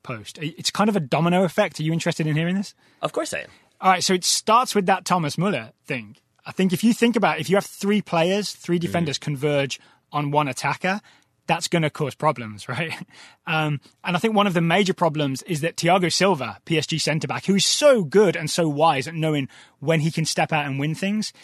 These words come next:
Speaker 1: he has left Robert Lewandowski to step out and go and try and win that ball.
Speaker 2: Mm-hmm.
Speaker 1: And I kind of think if Paredes isn't around, if Ander Herrera isn't around, then Thiago Silva would have gone a hundred percent full tilt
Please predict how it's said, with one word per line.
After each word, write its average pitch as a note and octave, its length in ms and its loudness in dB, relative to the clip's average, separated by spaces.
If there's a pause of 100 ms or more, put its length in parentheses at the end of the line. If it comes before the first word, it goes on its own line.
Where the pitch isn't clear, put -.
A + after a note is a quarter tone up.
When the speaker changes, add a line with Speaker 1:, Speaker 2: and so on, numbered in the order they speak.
(420)
Speaker 1:
he B3+ 120 4
has F3 200 2
left F#3+ 380 2
Robert F#3 300 2
Lewandowski F3 800 -2 (340)
to - 80 -4
step - 460 2
out F#3 360 0 (160)
and D#3+ 200 -2
go E3 160 4
and E3 120 2
try D3+ 220 2
and C#3+ 260 0 (120)
win C#3+ 180 -2
that A#2+ 220 -8
ball. A#2+ 280 -6
Speaker 2:
Mm-hmm. G#2 260 -12 (180)
Speaker 1:
And F3 80 -2
I D#3+ 100 -4
kind G3+ 320 2
of A3+ 60 -4
think B3+ 240 0
if - 80 -2
Paredes F3+ 420 0
isn't G#3 160 0
around, G#3 260 4
if D#3+ 80 -2
Ander F3 220 0
Herrera D3+ 400 2
isn't G3+ 180 -2
around, G#3 380 -2 (280)
then F3 120 0
Thiago F3+ 320 2
Silva E3+ 240 2
would D#3 160 2
have D3 100 -2
gone D3+ 160 2
a C#3 60 -2
hundred D3+ 320 0
percent D3+ 320 -2
full D#3+ 240 -4
tilt D3 380 -4